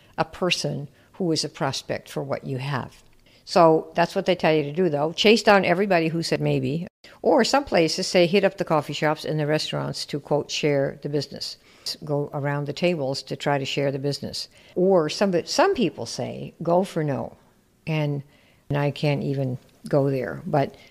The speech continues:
asking for no's, and of course, what's the idea? The psychology is we'll talk to a hundred people, and if you're gonna get ninety no's, at least you got ninety no's, and maybe you'll get ten yeses. Theoretically, I suppose if you can stand it, do it. I never could stand it. I can't stand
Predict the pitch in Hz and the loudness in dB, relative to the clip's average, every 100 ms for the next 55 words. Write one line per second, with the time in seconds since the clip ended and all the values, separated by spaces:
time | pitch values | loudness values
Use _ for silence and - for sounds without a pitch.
0 | _ 170 196 233 - 170 151 147 - - | _ -2 0 0 -2 -2 -2 -6 -12 -20
1 | - - 156 156 135 131 143 - - - | -10 -4 0 0 0 -4 -6 -8 -12 -8
2 | 151 170 214 - - 220 - 180 151 135 | -8 -2 -2 -2 -4 -4 -2 0 0 -2
3 | 127 120 127 - 139 - 156 160 156 147 | -6 -6 -6 -4 -4 -2 0 0 -2 -2
4 | 143 139 139 175 175 147 143 147 147 143 | -2 -4 -4 -2 -2 -4 -4 -2 -4 -4
5 | 139 - 143 143 139 - - - _ - | -6 -6 -6 -6 -8 -12 -20 -20 _ -6
6 | 156 160 151 - 156 165 160 156 147 147 | -2 0 0 0 2 4 4 4 2 0
7 | 160 147 147 151 143 139 139 139 139 139 | -4 -6 -6 -4 -4 -2 -2 -2 -2 -4
8 | 135 143 139 135 135 135 127 - 135 131 | -4 -2 -2 -2 -2 -4 -6 -6 -2 -2
9 | 135 - - - - - - - - - | -2 -4 -8 -12 -18 -20 -20 -20 -20 -4
10 | - 359 175 185 226 151 139 - 151 147 | 2 6 6 4 0 -2 -4 -2 -4 -4
11 | 147 175 175 139 - - 160 247 156 151 | -6 -6 -4 -4 -4 0 2 2 0 -2
12 | - 165 302 - - _ - - - 208 | -2 0 0 -4 -8 _ -20 -8 2 4
13 | 254 143 127 151 - - 135 135 165 - | 4 2 -2 -6 -4 -2 -2 0 -2 0
14 | 165 - 190 120 - 165 151 | -2 0 -2 -2 -2 0 0